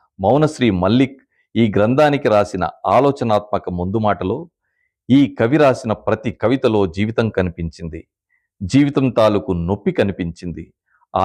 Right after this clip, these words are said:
నొప్పిని భరిస్తూనే ఉన్నాడు. మరి ఇంతటి నొప్పిని ఎలా భరిస్తున్నాడంటే,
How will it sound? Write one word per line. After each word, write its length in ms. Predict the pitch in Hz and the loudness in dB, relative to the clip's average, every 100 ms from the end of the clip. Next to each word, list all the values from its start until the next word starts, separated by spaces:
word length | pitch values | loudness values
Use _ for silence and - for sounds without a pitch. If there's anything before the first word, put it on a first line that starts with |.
| 98 | 2
నొప్పిని 340 | 95 95 127 101 | 0 0 0 0
భరిస్తూనే 580 | 87 107 113 120 117 104 | 0 0 -2 0 2 2
ఉన్నాడు. 440 | 92 87 82 82 - _ _ _ | 2 0 -2 -4 -10 _ _ _
మరి 160 | 107 117 104 | -2 2 2
ఇంతటి 300 | 104 104 92 | 2 0 0
నొప్పిని 380 | 90 90 147 120 82 | -2 -2 -2 -2 0
ఎలా 120 | 92 | 0
భరిస్తున్నాడంటే, 880 | 113 127 127 - 123 104 95 85 76 | 2 0 0 -2 0 2 0 -4 -8